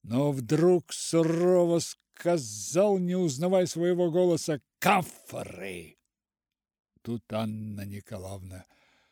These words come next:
склонилась к моему уху и шепнула: "Зачем, доктор?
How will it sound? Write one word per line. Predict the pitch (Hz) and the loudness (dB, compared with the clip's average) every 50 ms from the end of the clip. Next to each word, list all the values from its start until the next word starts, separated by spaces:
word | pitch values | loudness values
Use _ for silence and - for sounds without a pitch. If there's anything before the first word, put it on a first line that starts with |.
| _ _ _ _ _ _ _ _ _ | _ _ _ _ _ _ _ _ _
склонилась | - - - _ - - 98 95 104 104 107 107 104 101 95 95 90 - | -16 -16 -16 _ -16 -14 -12 -10 -8 -8 -6 -6 -8 -8 -10 -10 -12 -14
к | _ - - 92 | _ -16 -16 -14
моему | 90 92 95 92 87 95 110 - - | -12 -12 -12 -12 -12 -14 -14 -14 -10
уху | 123 131 127 - - - - - - - _ | -8 -8 -8 -10 -14 -16 -14 -12 -12 -14 _
и | - 110 | -16 -14
шепнула: | 104 - - - - _ - - 90 82 82 82 80 80 | -14 -14 -14 -16 -18 _ -20 -20 -18 -18 -16 -18 -16 -16
"Зачем, | - - - - - - - - - 80 | -16 -16 -16 -14 -14 -14 -14 -16 -20 -18
доктор? | - 101 - _ _ - - _ | -20 -20 -20 _ _ -20 -20 _